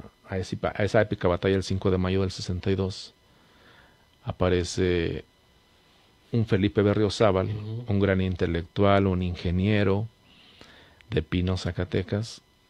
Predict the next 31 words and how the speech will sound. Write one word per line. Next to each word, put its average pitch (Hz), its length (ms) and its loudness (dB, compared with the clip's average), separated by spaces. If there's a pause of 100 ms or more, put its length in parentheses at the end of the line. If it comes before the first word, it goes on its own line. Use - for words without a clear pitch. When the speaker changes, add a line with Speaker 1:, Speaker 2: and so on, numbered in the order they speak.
(300)
Speaker 1:
que 90 140 -2
no 92 160 0
le 101 80 2
hemos 107 180 0
hecho 104 220 -6
justicia 101 560 -4
aquí 98 240 -6
en, 95 280 -2
en 85 140 -6
nuestro 82 240 -8
estado. 110 340 0
Mejor 98 320 0
en 120 120 2
otros 120 380 0
estados 101 360 0
de 113 80 -2
la 92 140 0
República 101 580 -8 (960)
le 117 100 0
han 98 140 2
dado 101 240 2
su 98 140 -2
nombre 95 720 2
a 90 140 0
poblaciones, 90 960 -2
a 82 60 -6
comunidades, 85 1000 -2
a 85 80 -4
escuelas, 92 880 -4
a 85 80 -6
instituciones. 87 960 -8